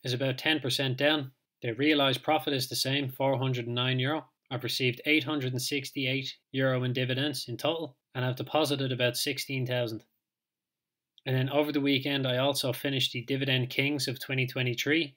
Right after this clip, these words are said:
but because the new routine with work means that I don't really have time to go through thirty positions and make a long video on them.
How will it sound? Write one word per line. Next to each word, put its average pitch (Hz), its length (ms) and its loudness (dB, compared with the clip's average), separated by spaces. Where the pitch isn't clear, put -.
but 131 180 0
because 127 440 -2
the 131 60 -4
new 135 200 0
routine 131 440 0
with 123 100 -4
work 127 360 -2
means 131 240 -2
that 127 100 -2
I 127 60 -6
don't 135 160 0
really 120 160 -6
have 117 180 -2
time 131 360 -2
to 123 260 -2
go 131 200 0
through 123 240 0
thirty 139 340 0
positions 123 680 -2
and 117 80 -4
make 127 180 2
a 127 40 -2
long 127 260 2
video 127 340 0
on 123 140 -2
them. 135 180 -2